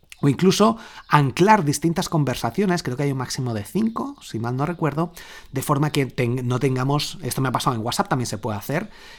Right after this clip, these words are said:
creo que es en un sitio, o depende si es iPhone o Android, porque como tengo yo los dos también cambian, en uno es manteniendo apretada una conversación con una persona,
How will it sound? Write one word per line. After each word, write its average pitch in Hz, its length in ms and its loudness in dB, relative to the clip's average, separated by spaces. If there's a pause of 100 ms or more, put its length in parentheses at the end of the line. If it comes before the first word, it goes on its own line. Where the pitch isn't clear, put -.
creo 214 260 4
que 185 220 2
es - 300 -4
en 135 100 -2
un 165 80 4
sitio, 127 500 0
o 113 140 -6
depende 151 320 2
si 156 120 2
es 147 120 2
iPhone 147 320 2
o 135 80 2
Android, 117 380 0
porque 101 240 -10
como 107 240 -6
tengo 143 240 0
yo 139 100 0
los 127 160 -2
dos 127 140 -4
también 120 340 -2
cambian, 131 560 -2
en 135 140 -2
uno 170 200 6
es 147 200 2
manteniendo 127 500 0
apretada 156 380 0
una 127 180 -2
conversación 127 600 -2
con 110 140 -4
una 117 160 -4
persona, 170 440 -2